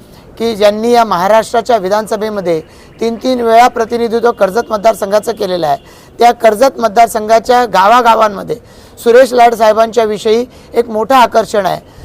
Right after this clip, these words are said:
सुरेश भाऊ आणि त्यांच्याबरोबरनं त्यांचे सर्व खंदे सहकारी हे सारे मिळून येणाऱ्या कालावधीमध्ये भारतीय जनता पार्टीच्या माध्यमातून या सर्वसामान्य जनतेला त्यांना अभिप्रेत असलेला विकास करून देण्यासाठी हे निश्चितपणानं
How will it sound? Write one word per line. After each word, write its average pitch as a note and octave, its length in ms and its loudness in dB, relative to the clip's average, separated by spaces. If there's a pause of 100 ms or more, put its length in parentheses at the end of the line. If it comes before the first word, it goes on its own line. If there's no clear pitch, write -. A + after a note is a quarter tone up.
(200)
सुरेश A3 280 4
भाऊ A#3+ 240 6
आणि A#3+ 180 4
त्यांच्याबरोबरनं A#3 720 0
त्यांचे A#3 380 -2
सर्व B3+ 280 2 (500)
खंदे A3+ 340 4
सहकारी A3+ 560 2 (420)
हे A#3+ 100 6
सारे A3 440 4
मिळून A#3 360 4 (340)
येणाऱ्या A#3 360 2
कालावधीमध्ये A3 760 2 (380)
भारतीय G3 360 2
जनता B3 300 2
पार्टीच्या B3 640 0
माध्यमातून G#3+ 640 -2 (340)
या D4+ 140 2
सर्वसामान्य A#3 800 0
जनतेला A3+ 560 4 (380)
त्यांना B3 320 2
अभिप्रेत B3 380 0
असलेला B3 380 2
विकास A3+ 360 0
करून A#3 200 -2
देण्यासाठी G#3 500 0 (440)
हे A#3+ 100 8 (340)
निश्चितपणानं A#3+ 840 0